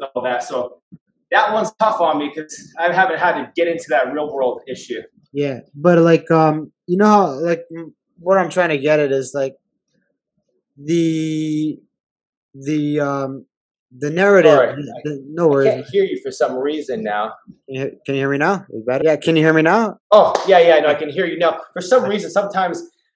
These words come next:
Speaker 1: this, uh, speaker thing, like, this, um, pops up.
Speaker 2: Yeah.
Speaker 1: Like, it just turned it off for some reason. I just turned off your, your audio.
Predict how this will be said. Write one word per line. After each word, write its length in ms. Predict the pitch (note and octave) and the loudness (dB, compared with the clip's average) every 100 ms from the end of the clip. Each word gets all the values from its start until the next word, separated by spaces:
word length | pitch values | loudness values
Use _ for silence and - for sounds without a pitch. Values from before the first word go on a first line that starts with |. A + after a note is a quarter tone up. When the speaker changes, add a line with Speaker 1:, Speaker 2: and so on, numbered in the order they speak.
| _ | _
Speaker 1:
this, 240 | D#3+ D#3 - | -8 -4 -2
uh, 100 | C#3+ | -2
speaker 440 | - - A3+ G#3 | -2 -6 -4 -4
thing, 260 | - C#3+ B2+ | -2 -2 0
like, 300 | B2+ A#2+ - | 0 0 -2
this, 260 | C3 B2 C3 | -6 -4 -2
um, 500 | B2 A#2 A2+ G2+ F#2 _ _ _ _ _ _ | 0 0 -2 -8 -16 _ _ _ _ _ _
pops 340 | D#3 C3+ - | 0 0 -2
up. 340 | C#3 A2 - - _ _ _ | -4 -4 -8 -18 _ _ _
Speaker 2:
Yeah. 200 | - B2 | 0 0
Speaker 1:
Like, 160 | C3+ - | 0 -4
it 120 | - | -8
just 200 | - - | -10 -8
turned 180 | E3+ D3 | -6 -4
it 60 | |
off 180 | C#3 D#3+ | -2 -4
for 80 | D#3 | -6
some 240 | - A#2+ | -10 -10
reason. 240 | A2 A2 A2 | -10 -10 -12
I 40 | |
just 140 | A2 - | -14 -12
turned 160 | C#3 | -6
off 140 | B2+ A#2 | -6 -6
your, 220 | A2+ G#2+ | -8 -8
your 220 | A#2 A#2+ | -6 -2
audio. 440 | A#2+ C3+ G#2+ F2+ | -2 -2 -6 -12